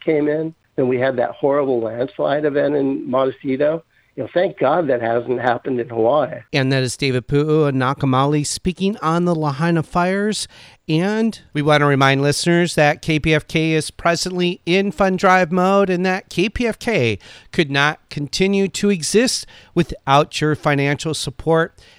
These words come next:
Speaker 2: If you like the work that we do here on American Indian Airwaves, as well as other programmers and the volunteer staff at K P F K, we ask you to make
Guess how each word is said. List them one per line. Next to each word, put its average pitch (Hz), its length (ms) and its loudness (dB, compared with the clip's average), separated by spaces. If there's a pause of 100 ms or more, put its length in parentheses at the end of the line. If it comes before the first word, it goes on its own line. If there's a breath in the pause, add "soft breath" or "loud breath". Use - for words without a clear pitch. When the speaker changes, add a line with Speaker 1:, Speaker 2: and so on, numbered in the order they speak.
Speaker 2:
If 160 160 -4
you 180 60 -4
like 160 280 4
the 156 100 -2
work 160 400 0
that 160 200 -2
we 147 120 0
do 156 220 0
here 165 480 0
on 147 140 2
American 147 400 0
Indian 156 360 2
Airwaves, 160 640 0
as 147 180 -6
well 139 260 0
as 160 200 0 (120)
other 190 280 2
programmers 120 880 0 (440 loud breath)
and 160 300 4
the 160 60 2
volunteer 151 640 2
staff 147 500 2
at - 180 -6
K 143 200 0
P 151 200 -2
F 147 220 0
K, 156 320 2 (300 loud breath)
we 196 180 0
ask 151 400 2
you 156 80 2
to 143 80 0
make 147 320 2